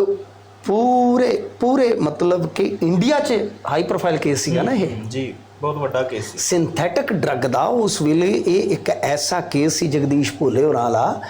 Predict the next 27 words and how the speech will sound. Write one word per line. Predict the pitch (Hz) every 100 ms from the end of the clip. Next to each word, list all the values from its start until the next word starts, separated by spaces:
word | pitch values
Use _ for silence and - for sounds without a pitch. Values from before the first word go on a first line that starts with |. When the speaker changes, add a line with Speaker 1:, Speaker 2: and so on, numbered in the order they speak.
| - - -
Speaker 1:
ਕਿ | 320 202 - -
ਪੂਰੀ | - 185 277
ਦੁਨੀਆ | 262 226 147 160 185 294 320
'ਚ |
ਇਹਦੀ | 277 247
ਚਰਚਾ | 180 160 - 143
ਸੀ। | 127 - 359
ਵਿਕਰਮ | 262 240 - 302
ਮਜੀਠੀਆ | 247 160 190 - 254
ਦਾ | 285 285
ਤੁਸੀਂ | - 226 - 247
ਸਿਆਸੀ | - 165 - 254
ਕੈਰੀਅਰ | 233 208 240
ਦੇਖੋ, | 240 233 - 247
ਚੋਪੜਿਆ | 240 202 208 220 214
ਗਿਆ | 151
ਨਾ। | 214
Speaker 2:
ਹੂੰ। | - 170 117 104 - - - - -
Speaker 1:
ਅਕਾਲੀ | - 170 202 277
ਦਲ | 165 165
ਨੂੰ | 233 240
ਕਿੰਨਾ | 226 233
ਨੁਕਸਾਨ | 233 214 208 196
ਹੋਇਆ | 220 196
ਉਹਦੇ | 180 185
'ਚ। | 180
Speaker 2:
ਜੀ। | 143 107